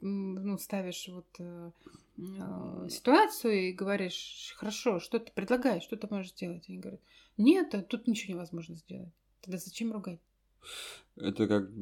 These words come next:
Speaker 2: два подхода к, э, проблеме, да?
Speaker 1: М,
Speaker 2: Ты можешь
Speaker 1: да.
Speaker 2: жаловаться, а можешь
Speaker 1: Да,
Speaker 2: что-то делать.
Speaker 1: да, да.
Speaker 2: Вместо вопроса «почему?»
Speaker 1: Вопрос как?
Speaker 2: Почему они
Speaker 1: Мгм.
Speaker 2: паркуются на клумбе? Почему, почему так?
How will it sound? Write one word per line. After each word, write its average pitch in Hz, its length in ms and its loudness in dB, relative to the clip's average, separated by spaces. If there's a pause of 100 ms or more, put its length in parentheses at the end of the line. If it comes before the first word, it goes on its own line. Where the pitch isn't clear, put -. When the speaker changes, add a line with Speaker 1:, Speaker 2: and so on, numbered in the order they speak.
(140)
Speaker 2:
два 104 200 10
подхода 104 440 8
к, - 200 -2
э, 92 260 8
проблеме, 90 540 4
да? 95 280 0 (280)
Speaker 1:
М, 220 320 6
Speaker 2:
Ты 104 100 2
можешь 92 280 4
Speaker 1:
да. - 60 2
Speaker 2:
жаловаться, 113 460 2
а 85 40 0
можешь 202 220 6
Speaker 1:
Да, 180 60 2
Speaker 2:
что-то 185 220 0
делать. 190 260 2 (340)
Speaker 1:
да, 202 180 -6
да. 196 140 -2 (580)
Speaker 2:
Вместо 101 760 6 (580)
вопроса 101 760 4 (460)
«почему?» 117 600 6 (1000)
Speaker 1:
Вопрос - 380 -14
как? - 260 -12
Speaker 2:
Почему 127 600 10
они 113 240 10
Speaker 1:
Мгм. 110 60 0
Speaker 2:
паркуются 107 540 2
на 101 60 2
клумбе? 101 260 0
Почему, 107 920 2
почему 110 420 0
так? 113 280 -2